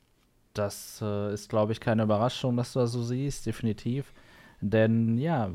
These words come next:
kann man überhaupt über Spiele meckern, die eben auf der Quest schlechter aussehen oder auf der Pico Standalone als auf dem P C? Das ist eben die Frage, Starov.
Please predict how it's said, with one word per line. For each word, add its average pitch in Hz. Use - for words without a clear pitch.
kann 170
man 160
überhaupt 110
über 107
Spiele 110
meckern, 104
die 110
eben 104
auf 113
der 110
Quest -
schlechter 123
aussehen 123
oder 107
auf 110
der 104
Pico 123
Standalone 107
als 113
auf 101
dem 104
P 98
C? 82
Das 110
ist -
eben 107
die 95
Frage, 107
Starov. 92